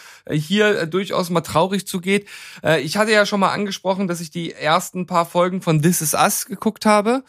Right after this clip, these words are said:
Und, ähm, mittlerweile haben wir jetzt die erste Sch-, Staffel zwar noch nicht ganz beendet, aber da wird jetzt auch nichts mehr, äh, sich ändern, was meine Wertung,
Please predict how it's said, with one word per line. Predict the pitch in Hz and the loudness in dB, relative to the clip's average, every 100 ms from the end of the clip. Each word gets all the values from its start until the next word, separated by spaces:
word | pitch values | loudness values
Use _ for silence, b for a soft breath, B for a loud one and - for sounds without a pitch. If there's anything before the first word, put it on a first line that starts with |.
| B B B B B | B B B B B
Und, | - 165 165 165 | 0 2 2 -2
ähm, | 139 156 160 113 | -2 -2 -2 -4
mittlerweile | 160 185 180 165 175 180 | -4 0 2 2 2 0
haben | 175 | 0
wir | 175 | 0
jetzt | 175 - | -2 -4
die | - | -4
erste | 147 175 - | -2 -2 -4
Sch-, | 175 - - | -12 -12 -14
Staffel | 156 - - 165 185 | -10 -2 0 2 0
zwar | - 170 | 0 0
noch | 165 | 2
nicht | 170 - | 0 0
ganz | 170 196 - | 0 0 -2
beendet, | - 147 202 202 | -2 0 0 0
aber | 151 160 165 | 0 2 2
da | 160 147 _ B B B B | 2 -2 _ B B B B
wird | 170 - | 0 2
jetzt | 190 - | -2 0
auch | 170 165 | 0 2
nichts | 196 220 - 185 | 0 0 -2 2
mehr, | 180 175 180 139 | 4 4 2 0
äh, | 160 165 | -2 -4
sich | 151 151 - | -6 -10 -4
ändern, | 170 196 185 180 156 | 0 4 2 2 0
was | 165 170 | -2 0
meine | 151 151 135 | 0 0 2
Wertung, | 147 180 - 151 147 151 151 | 2 2 0 -2 0 -4 -8